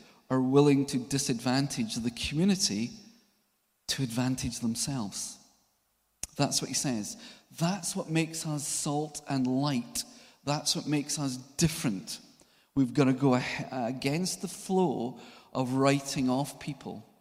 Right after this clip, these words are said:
because the world does. We've got to go against the flow that some people really don't matter,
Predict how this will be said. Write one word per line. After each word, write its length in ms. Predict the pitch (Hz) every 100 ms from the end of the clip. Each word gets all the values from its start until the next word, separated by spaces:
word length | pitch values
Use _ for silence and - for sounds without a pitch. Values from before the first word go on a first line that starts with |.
| _ _ _ _ _
because 200 | - 120
the 80 | 127
world 360 | 135 127 110
does. 520 | 135 110 95 - - - _ _ _ _ _ _ _ -
We've 180 | 143 127
got 260 | 156 151
to 80 | -
go 220 | 143 147
against 600 | 139 131 151 156 170 -
the 60 | -
flow 400 | 156 147 131 110
that 120 | 113
some 260 | - 143 127
people 300 | 131 123 123
really 320 | 117 131 120
don't 440 | 110 131 120 120 -
matter, 540 | 117 110 113 - -